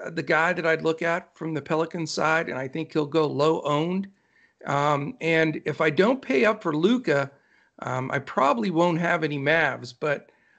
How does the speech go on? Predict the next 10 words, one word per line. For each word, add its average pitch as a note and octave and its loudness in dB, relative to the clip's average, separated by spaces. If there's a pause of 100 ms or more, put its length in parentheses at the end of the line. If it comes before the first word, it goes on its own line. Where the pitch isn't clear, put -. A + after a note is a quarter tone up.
I've D#3 -4
got A#3+ 4
a - 4
feeling G3+ 0
as E3 0
the C#3+ -8
day D3+ 0
goes D3+ 0
on, D#3 0 (600)
um, B2+ -4